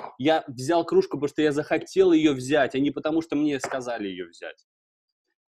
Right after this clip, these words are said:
Есть определённая история. Я взял, попил, положил, отошёл. Это, это вот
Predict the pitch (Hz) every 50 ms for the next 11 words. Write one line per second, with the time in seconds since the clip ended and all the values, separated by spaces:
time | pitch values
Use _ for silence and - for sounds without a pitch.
0 | _ _ 135 131 143 170 339 - - 156 - 160 147 151 151 147 147 147 143 -
1 | - _ 143 127 120 123 127 151 147 139 135 139 160 165 165 160 151 - 151 143
2 | 139 - _ 160 160 151 135 127 131 - 135 135 139 143 139 117 143 165 165 135
3 | 110 - _ _ - - 123 127 - 143 135 - - 156 131 104 90 - - 117
4 | 117 - 147 - - - 139 131 160 151 147 147